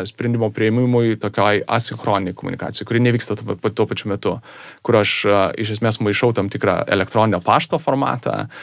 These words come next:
ir, e, maišau to impulsinio provokavimo formatą. Tai vėl atsiranda labai įdomu, mes tada, tai, pavyzdžiui, Messengeris, reiškias, jau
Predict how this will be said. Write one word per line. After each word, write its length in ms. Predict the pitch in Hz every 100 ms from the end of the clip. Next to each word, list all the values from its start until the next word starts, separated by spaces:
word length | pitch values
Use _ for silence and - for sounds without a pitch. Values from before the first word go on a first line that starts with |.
| - -
ir, 240 | - 113
e, 360 | 107 104 101 98 95 -
maišau 680 | 113 117 101 - 123 117 113
to 180 | 104 98
impulsinio 680 | - 113 110 127 113 113 107
provokavimo 680 | 95 107 98 - 123 127 95 -
formatą. 480 | - - 123 - _ - - -
Tai 120 | 123
vėl 180 | 131 107
atsiranda 320 | - 113 110
labai 220 | 107 110
įdomu, 200 | 113 110
mes 220 | 95 87
tada, 380 | - 110 107 98 87
tai, 140 | - 101
pavyzdžiui, 320 | 92 98 101
Messengeris, 480 | 135 170 139 113 104
reiškias, 320 | 95 - -
jau 120 | 127